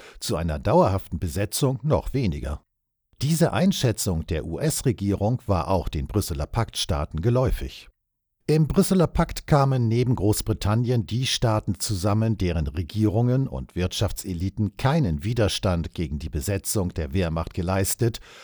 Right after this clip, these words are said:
sondern mit Nazi-Deutschland kollaboriert und ebenfalls im Kommunismus die Hauptgefahr gesehen hatten. Sie alle fürchteten nach dem Krieg Bestrafung und Enteignung,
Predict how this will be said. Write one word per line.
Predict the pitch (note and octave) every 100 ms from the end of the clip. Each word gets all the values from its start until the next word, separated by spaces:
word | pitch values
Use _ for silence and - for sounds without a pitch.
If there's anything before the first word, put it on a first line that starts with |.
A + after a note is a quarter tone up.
| -
sondern | A#2 C3 B2+ D3 D3+
mit | B2 -
Nazi-Deutschland | G#2+ A2+ - A2+ A2+ A2 - B2 A#2+
kollaboriert | - D3+ C3+ B2+ C#3+ E3 F#3+ G2 D2 -
und | C3+ C3+
ebenfalls | D3 C3+ F#2+ - F#2+ F2+
im | E2+ E2
Kommunismus | - G2+ E2 F2+ A#2 - - D2+ -
die | - G#2
Hauptgefahr | A#2+ - - D#2 - D#2
gesehen | F#2 F#2+ G#2 A#1+ -
hatten. | - C2+ B1+ _ _ _ _ _ _ -
Sie | G#2 D#3+ -
alle | C3+ E3
fürchteten | - C3+ D3+ - B2 F2+ E2
nach | D2 G#2
dem | - E2+
Krieg | - A#2 B2+ -
Bestrafung | F#2+ - F2 F2+ - A#2 A2
und | G2+ F#2+
Enteignung, | F#2+ - A#2+ D3 A#2+ F#2 D#2